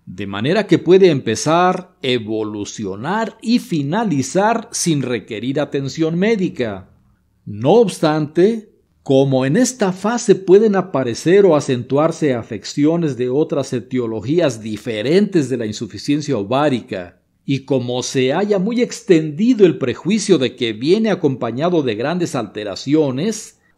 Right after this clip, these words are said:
con frecuencia se consulta al médico por esta razón. La sintomatología arriba descrita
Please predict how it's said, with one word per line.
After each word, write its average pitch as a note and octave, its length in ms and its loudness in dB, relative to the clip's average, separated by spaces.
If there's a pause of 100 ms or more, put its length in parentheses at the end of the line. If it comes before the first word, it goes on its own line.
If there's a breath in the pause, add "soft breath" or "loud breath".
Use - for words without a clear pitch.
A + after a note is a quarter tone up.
(120)
con F3+ 240 6
frecuencia G#3+ 760 0
se E3 240 -2
consulta D#3 640 0
al F3+ 100 -2
médico G3+ 540 0
por A#2 160 0
esta A2+ 300 -6
razón. G#2 720 -6 (800)
La B2 260 -4
sintomatología E3 1400 2
arriba F#3 380 2
descrita F3+ 720 0